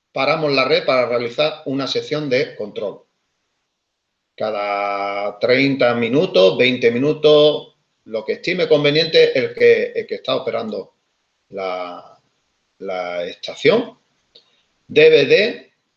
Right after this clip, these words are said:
eh, parar la red para comprobar en qué estado se encuentra. Cada diez minutos puede ser difícil de recordar si hay mucha intensidad de tráfico.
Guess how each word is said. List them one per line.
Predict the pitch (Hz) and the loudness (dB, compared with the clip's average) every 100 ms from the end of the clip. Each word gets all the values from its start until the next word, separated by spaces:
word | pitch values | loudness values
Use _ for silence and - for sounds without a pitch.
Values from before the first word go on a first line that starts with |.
| _ _ _ _ _ _ _ _ | _ _ _ _ _ _ _ _
eh, | 117 123 123 117 | 2 6 8 6
parar | 120 120 135 | 4 4 4
la | 131 | 4
red | 135 185 185 | 4 2 0
para | 123 120 | -2 -4
comprobar | 113 113 104 107 120 185 - | -4 -8 -6 -2 -2 -2 -4
en | 123 117 | -12 -4
qué | 143 | -2
estado | 139 151 139 | -2 0 0
se | - 107 | 0 -2
encuentra. | 98 98 87 - _ _ _ _ _ _ _ _ _ _ _ _ _ _ _ _ _ _ _ _ _ _ _ _ _ _ _ _ _ _ _ _ _ _ _ _ _ _ | -6 -12 -14 -20 _ _ _ _ _ _ _ _ _ _ _ _ _ _ _ _ _ _ _ _ _ _ _ _ _ _ _ _ _ _ _ _ _ _ _ _ _ _
Cada | 156 160 | 2 4
diez | 160 196 | 6 4
minutos | 214 220 240 233 | 4 4 4 4
puede | 196 180 | 4 4
ser | 202 | 4
difícil | 180 170 196 214 | 2 0 -2 0
de | 190 156 | 2 2
recordar | 127 135 127 117 139 117 - - | 2 -4 -4 -2 -2 -4 -8 -16
si | - | -6
hay | 131 143 | -4 -2
mucha | 156 160 151 | -2 2 2
intensidad | 143 147 - 151 147 | 2 0 -2 0 0
de | |
tráfico. | 143 156 147 175 175 - | 0 -4 -6 -8 -10 -14